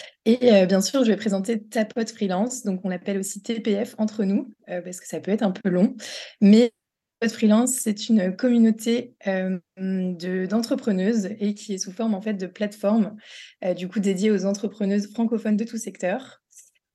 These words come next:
Euh, aujourd'hui, au-delà de la plateforme, on est aussi un réseau, euh, du coup, euh, d'entrepreneuses de plus de deux cents membres actifs sur la plateforme. Et, euh, sur cette plateforme, on a plus d'une soixantaine de teams locales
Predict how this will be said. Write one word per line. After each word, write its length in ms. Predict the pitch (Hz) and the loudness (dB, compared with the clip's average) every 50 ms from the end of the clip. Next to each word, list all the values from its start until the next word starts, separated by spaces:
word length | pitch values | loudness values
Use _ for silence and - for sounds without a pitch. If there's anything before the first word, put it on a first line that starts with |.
| - 196 | 2 6
Euh, 160 | 190 180 - | 6 6 6
aujourd'hui, 560 | - 220 214 233 226 226 208 214 233 254 262 247 - | 6 6 8 8 6 6 4 2 2 4 4 4 4
au-delà 220 | 202 202 190 226 | 2 2 2 2
de 40 | 214 | 2
la 120 | 202 185 185 | 0 0 -2
plateforme, 520 | - 214 208 208 - - - 240 240 226 | -2 -4 -6 -4 -8 -6 -4 0 2 2
on 80 | 208 190 | 2 2
est 80 | 185 | 0
aussi 220 | 185 185 - - 208 | -4 -4 -4 -4 -4
un 120 | 180 175 | -4 -4
réseau, 680 | 175 180 220 220 214 208 202 190 226 233 240 233 - - - | -2 2 2 4 4 2 0 0 -2 -2 -2 -4 -6 -10 -8
euh, 220 | 190 180 175 175 | -6 -6 -6 -6
du 180 | 175 175 190 185 | -8 -10 -12 -12
coup, 220 | - - 226 220 - _ _ 220 | -8 -6 -6 -6 -6 _ _ 2
euh, 140 | 214 190 180 | 2 2 4
d'entrepreneuses 580 | 180 190 196 - 208 196 - 214 214 226 214 | 2 0 0 0 -4 -2 4 6 8 8 8
de 80 | 190 185 | 6 2
plus 160 | 185 - 208 | 0 -4 -4
de 120 | 170 220 | -2 -2
deux 220 | 220 196 170 208 220 | -2 0 2 2 2
cents 380 | 208 - - 226 233 226 - - _ | 2 2 2 0 0 0 -4 -6 _
membres 240 | 208 208 214 202 190 | 2 2 2 2 0
actifs 480 | 180 180 - - - 233 226 202 170 | -2 -8 -8 -8 -4 -2 -2 -2 -2
sur 180 | - - - 233 | -4 -4 -4 -4
la 120 | 226 208 | -4 -4
plateforme. 600 | 196 202 180 180 - - 202 233 254 214 208 - - _ _ _ _ _ _ _ _ _ _ _ _ _ | -4 -4 -8 -8 -2 0 0 2 2 0 -2 -4 -12 _ _ _ _ _ _ _ _ _ _ _ _ _
Et, 260 | 220 214 220 233 220 196 | 2 4 4 4 4 4
euh, 120 | 170 165 | 2 0
sur 200 | 165 - 226 214 | 0 -2 -2 0
cette 160 | - 214 208 | 0 0 0
plateforme, 500 | - 202 185 180 - 240 247 254 254 220 - | 0 -2 -2 0 0 0 2 2 2 2 2
on 120 | 208 202 | 2 2
a 140 | 196 208 220 | 4 2 2
plus 160 | 220 - - | 0 -2 -6
d'une 120 | 196 208 202 | -6 -6 -4
soixantaine 520 | - - 208 208 208 190 233 226 254 220 | -4 -4 -4 -2 -2 -2 0 0 0 0
de 120 | 180 190 202 | -2 -2 -6
teams 220 | 196 - 220 214 | -2 0 0 2
locales 440 | 202 196 196 208 226 269 226 - | 2 0 -2 -4 -4 -4 -6 -8